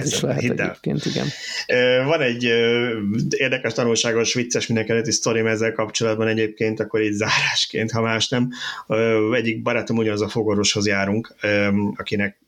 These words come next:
Speaker 2: tökéletesen Siófokon is van rendelője, és a rendelőjénél van egy parkoló, ez a belvárosban van, de nem az övé, hanem egy milyen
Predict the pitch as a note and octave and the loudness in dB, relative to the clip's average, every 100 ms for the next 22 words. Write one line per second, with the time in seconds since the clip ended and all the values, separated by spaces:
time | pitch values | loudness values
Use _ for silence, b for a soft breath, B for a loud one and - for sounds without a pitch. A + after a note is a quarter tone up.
0 | _ - G#2+ G#2 - G#2 - A2 G2 - | _ -6 -4 -2 -2 0 0 0 -4 -4
1 | G2 F#2+ G2+ F#2+ A#2 C#3+ D#3+ C#3 - B2+ | -2 0 0 2 2 2 2 2 2 0
2 | G#2+ G#2 G2+ G2+ G2+ G2+ G#2 G2 - G2+ | 0 0 2 2 2 2 2 -2 -2 -2
3 | F#2+ - G2+ G2 F#2+ F#2 F2+ F#2 G2 F#2 | -2 0 0 2 2 2 0 0 0 0
4 | F#2 F#2 F#2+ F#2 G2+ G#2+ G2+ G2 G2+ G2 | 0 0 0 0 0 0 -2 0 0 0
5 | F#2+ F#2+ F2+ E2+ F2 E2+ | 0 0 -2 -6 -6 -8